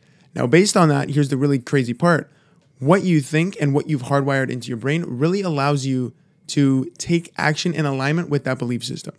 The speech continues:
whether that's positive, whether that's negative. So let's take somebody who wants to get into the gym as an example. It's New Year's. Everybody's got this great resolution to get in the gym.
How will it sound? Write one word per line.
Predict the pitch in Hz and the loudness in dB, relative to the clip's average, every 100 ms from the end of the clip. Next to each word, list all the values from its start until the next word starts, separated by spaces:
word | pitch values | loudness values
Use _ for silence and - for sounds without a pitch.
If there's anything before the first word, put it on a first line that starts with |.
| _ _ _ _ | _ _ _ _
whether | 147 175 | 4 6
that's | 196 185 | 4 2
positive, | 165 151 147 151 | 2 4 4 2
whether | 139 135 123 | 2 0 0
that's | 120 - | -4 -4
negative. | 127 117 113 - - _ _ _ _ _ | -2 -2 -2 -6 -12 _ _ _ _ _
So | - 180 | 2 4
let's | 165 180 180 | 4 2 2
take | 220 | 2
somebody | 180 165 160 | 4 4 6
who | 151 147 | 6 4
wants | 139 139 | 2 -2
to | - | -2
get | 139 131 | -2 -2
into | 117 | -4
the | 120 | -6
gym | 110 110 | -4 -4
as | 110 | -6
an | 117 | -8
example. | 117 120 113 | -6 -8 -8
It's | - - | -6 2
New | 180 | 6
Year's. | 190 185 160 | 8 8 6
Everybody's | 147 139 135 | 2 2 2
got | 131 | 0
this | 113 | -2
great | 110 143 | -4 0
resolution | 135 123 117 120 | 0 0 -4 -4
to | 110 | -6
get | 120 | -6
in | 117 | -6
the | |
gym. | 107 151 151 | 2 4 4